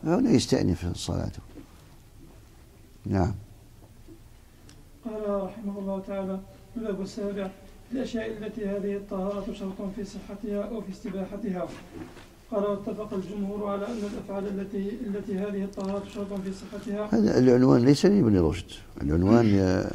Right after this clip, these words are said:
Speaker 1: للمحققين، يعني، محقق أو غيره. نعم. "واتفق الجمهور".
Speaker 2: قال: "واتفق الجمهور على أن الأفعال التي هذه الطهارة شرط في صحتها هي الأفعال التي الوضوء شرط في صحتها من الصلاة ومس المصحف وغير ذلك".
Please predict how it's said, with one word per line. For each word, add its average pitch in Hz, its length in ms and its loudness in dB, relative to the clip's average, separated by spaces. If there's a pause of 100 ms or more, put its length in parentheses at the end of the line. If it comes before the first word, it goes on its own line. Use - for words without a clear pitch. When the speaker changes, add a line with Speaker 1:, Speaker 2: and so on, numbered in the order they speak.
(180)
Speaker 1:
للمحققين، 113 840 2
يعني، 101 220 -2 (180)
محقق 120 500 -2
أو 95 120 2
غيره. 82 180 0 (100)
نعم. 95 220 2 (160)
"واتفق 113 420 0
الجمهور". 101 400 4 (880)
Speaker 2:
قال: 208 140 -2
"واتفق 208 440 -4
الجمهور 196 440 -4
على 196 140 -4
أن 202 220 -6
الأفعال 202 640 -6
التي 190 320 -6
هذه 196 240 -4
الطهارة 196 460 -6 (120)
شرط 208 120 -8 (160)
في 190 100 -6
صحتها 202 600 -6 (480)
هي 226 80 4
الأفعال 202 500 -2
التي 190 200 -4
الوضوء 196 420 -4 (200)
شرط 202 160 -6 (260)
في 208 100 -6
صحتها 202 580 -6
من 196 180 -4
الصلاة 202 440 -4 (600)
ومس 202 300 -2
المصحف 196 480 -6
وغير 180 420 -2
ذلك". 170 280 -2